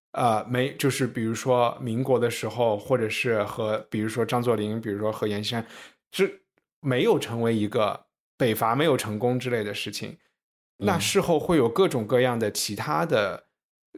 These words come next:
Speaker 1: 叙事和宣传
Speaker 2: 嗯。
Speaker 1: 来告诉大家为什么这是最合理的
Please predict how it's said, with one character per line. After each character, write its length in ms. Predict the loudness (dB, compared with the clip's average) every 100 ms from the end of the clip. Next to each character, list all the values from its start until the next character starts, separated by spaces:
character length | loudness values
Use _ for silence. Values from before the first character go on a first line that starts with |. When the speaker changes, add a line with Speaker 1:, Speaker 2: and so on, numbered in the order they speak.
| -6
Speaker 1:
叙 300 | -2 2 2
事 340 | 2 0 0 0
和 220 | 0 -4
宣 240 | -2 -2
传 320 | -2 -4 -6 -6
Speaker 2:
嗯。 60 | -2
Speaker 1:
来 140 | 0
告 160 | 0 -2
诉 160 | -2
大 140 | -4 0
家 120 | 2
为 160 | 2
什 140 | 2 0
么 100 | -4
这 120 | -6
是 120 | -6
最 160 | -4 -4
合 220 | -4 -8
理 160 | -8 -10
的 160 | -14